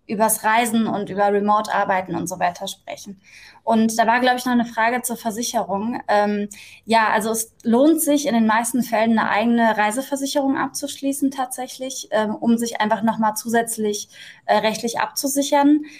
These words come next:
ähm, oder eben vorher mit dem Arbeitgeber zu sprechen und zu sagen, ähm, wir gehen mal alle Szenarien durch, äh, die passieren könnten und überlegen, was wir dann machen und das Ganze am besten auch schriftlich vereinbaren,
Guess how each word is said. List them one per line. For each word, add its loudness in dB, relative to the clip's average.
ähm, 4
oder 4
eben 2
vorher 2
mit 0
dem 0
Arbeitgeber 2
zu -6
sprechen -4
und -2
zu -6
sagen, 0
ähm, 4
wir 2
gehen 4
mal 2
alle 2
Szenarien 0
durch, 0
äh, 0
die 2
passieren 2
könnten 2
und 0
überlegen, 4
was 0
wir 4
dann 4
machen 0
und 0
das 2
Ganze 2
am 0
besten 0
auch -4
schriftlich -6
vereinbaren, 0